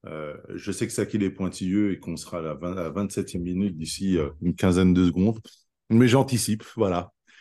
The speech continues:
Tel un Thiago Silva, euh, visionnaire.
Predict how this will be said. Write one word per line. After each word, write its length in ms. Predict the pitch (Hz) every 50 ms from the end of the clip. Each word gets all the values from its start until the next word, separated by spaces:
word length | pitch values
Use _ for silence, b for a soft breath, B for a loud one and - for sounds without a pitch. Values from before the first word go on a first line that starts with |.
| b b b -
Tel 200 | - 127 127 113
un 140 | 113 107 98
Thiago 340 | - - 131 117 104 120
Silva, 680 | 113 - - - 113 104 98 95 104 113 113 110 107 95
euh, 180 | 85 80 76 71 b b b b b -
visionnaire. 760 | - 95 131 156 139 110 117 127 110 101 98 98 110 110